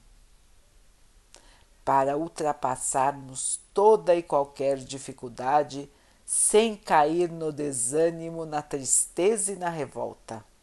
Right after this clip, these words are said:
Que o Pai possa assim nos abençoar e abençoe a todos os nossos irmãos. Que Ele abençoe os animais, as águas, as plantas e o ar do nosso planeta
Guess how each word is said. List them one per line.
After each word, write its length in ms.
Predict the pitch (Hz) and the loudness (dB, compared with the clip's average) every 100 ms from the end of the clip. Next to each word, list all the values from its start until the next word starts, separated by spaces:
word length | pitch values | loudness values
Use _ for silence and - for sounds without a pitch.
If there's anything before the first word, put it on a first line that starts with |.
| _ _ _ _ _ _ _ - - | _ _ _ _ _ _ _ -20 -12
Que 100 | 156 | -6
o 60 | 143 | -6
Pai 320 | - 139 156 | 0 0 0
possa 480 | - 151 175 - 151 | 0 0 2 -2 -2
assim 380 | - - 196 | -4 -4 -6
nos 260 | 202 196 175 | -8 -8 -6
abençoar 880 | 170 151 151 151 - 127 131 151 - _ _ _ _ _ | -6 -6 -8 -6 -8 -6 -6 -8 -14 _ _ _ _ _
e 140 | 175 | -2
abençoe 680 | 170 160 170 160 - 175 175 | 0 0 -2 -2 -2 0 0
a 80 | 160 | 0
todos 800 | - _ 180 180 190 165 190 160 | -4 _ 0 2 2 -2 -6 -4
os 200 | 175 147 | -6 -6
nossos 640 | 143 143 156 - 151 143 | -8 -6 -4 -4 -6 -6
irmãos. 720 | 147 127 120 113 117 - - - - - _ - _ - - _ _ _ _ | -6 -8 -10 -12 -10 -8 -6 -8 -16 -20 _ -20 _ -20 -20 _ _ _ _
Que 120 | - | -6
Ele 140 | 170 160 | 0 0
abençoe 560 | 151 147 143 - 143 | -2 -6 -6 -6 -6
os 160 | 143 135 | -6 -8
animais, 1000 | 135 131 120 123 147 139 - - - - _ _ _ _ | -10 -12 -14 -14 -16 -16 -16 -14 -16 -18 _ _ _ _
as 260 | 107 135 131 | -8 -6 -4
águas, 640 | 127 135 135 127 - - - - - | -4 -6 -8 -12 -8 -10 -12 -20 -6
as 260 | 147 - | -2 -2
plantas 640 | - 180 214 262 240 220 208 | -2 0 0 0 -4 -4 -2
e 60 | |
o 140 | 190 139 | -2 2
ar 260 | 139 151 - - - - | 2 0 -14 -20 -20 -10
do 200 | 160 160 | -6 -4
nosso 380 | 143 147 - | -4 -4 -6
planeta 720 | 147 151 147 127 123 - 120 | -6 -6 -6 -8 -12 -12 -14